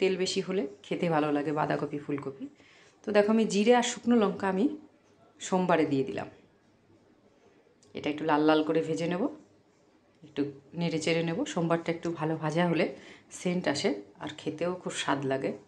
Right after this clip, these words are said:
তরকারি। তো দেখো, এবার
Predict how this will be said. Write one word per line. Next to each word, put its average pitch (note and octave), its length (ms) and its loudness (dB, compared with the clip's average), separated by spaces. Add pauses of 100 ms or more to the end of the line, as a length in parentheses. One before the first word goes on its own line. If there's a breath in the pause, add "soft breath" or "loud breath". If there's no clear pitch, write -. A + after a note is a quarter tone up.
তরকারি। C#3 360 -4 (2500 loud breath)
তো F#3+ 140 -6
দেখো, F#3 180 0 (360)
এবার E3+ 140 2